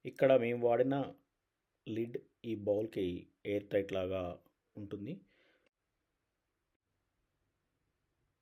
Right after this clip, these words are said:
ఇప్పుడు ఈ గిన్నెని స్టవ్ మీద పెట్టి ఒక ఐదు నిమిషాలు హై ఫ్లేమ్ మీద, ఆ తర్వాత గిన్నెని ప్యాన్ పైన మార్చుకొని ఒక పది నిమిషాలు మీడియం ఫ్లేమ్, మరొక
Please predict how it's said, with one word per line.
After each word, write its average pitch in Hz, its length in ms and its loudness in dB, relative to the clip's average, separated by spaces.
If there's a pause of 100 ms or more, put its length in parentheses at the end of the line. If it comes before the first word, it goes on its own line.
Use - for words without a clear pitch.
(1080)
ఇప్పుడు 120 240 -8 (100)
ఈ - 20 -2 (140)
గిన్నెని 110 400 -4
స్టవ్ 98 240 -6
మీద 113 120 -4 (100)
పెట్టి 92 240 -12 (240)
ఒక - 180 -8 (240)
ఐదు 131 180 -4 (100)
నిమిషాలు 117 440 -2
హై - 140 -10 (180)
ఫ్లేమ్ 117 340 -2
మీద, 90 100 -4 (640)
ఆ 107 40 -8 (100)
తర్వాత 127 340 -4 (180)
గిన్నెని 104 300 -4 (120)
ప్యాన్ 104 280 -6
పైన 95 140 -4 (120)
మార్చుకొని 147 440 -8 (600)
ఒక - 100 -4 (120)
పది 104 200 0
నిమిషాలు 123 320 -4 (160)
మీడియం 104 320 -4
ఫ్లేమ్, 147 220 -4 (1300)
మరొక 139 260 0